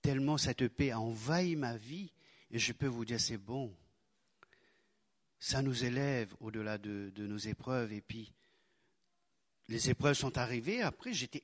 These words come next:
armé, je, j'ai compris ce que c'est la paix. Et là, j'ai vu mes épreuves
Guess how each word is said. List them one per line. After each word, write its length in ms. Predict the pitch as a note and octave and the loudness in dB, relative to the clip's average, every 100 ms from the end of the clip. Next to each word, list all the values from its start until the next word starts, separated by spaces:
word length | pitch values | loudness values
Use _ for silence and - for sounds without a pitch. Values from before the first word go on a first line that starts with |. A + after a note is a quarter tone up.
| - | -2
armé, 480 | F3 D#3 F#3 G#3 | -2 0 0 0
je, 140 | C#3 A2+ | -2 -4
j'ai 140 | G#2+ B2+ | -6 -4
compris 320 | E3+ - A#3 | -4 -2 -4
ce 80 | - | -4
que 120 | C#3+ | -4
c'est 160 | - | -2
la 120 | B2+ A2+ | -2 -2
paix. 220 | A#2 A2 - - - - - _ _ _ - _ _ _ _ _ - | -4 -8 -10 -20 -20 -20 -20 _ _ _ -20 _ _ _ _ _ 0
Et 100 | C3 | 6
là, 160 | E3+ | 6
j'ai 160 | E3+ D3 | 6 4
vu 160 | C#3 D3+ | 2 2
mes 240 | C#3 C3 | 2 2
épreuves 460 | B2+ - F3 F#3 | 0 0 0 0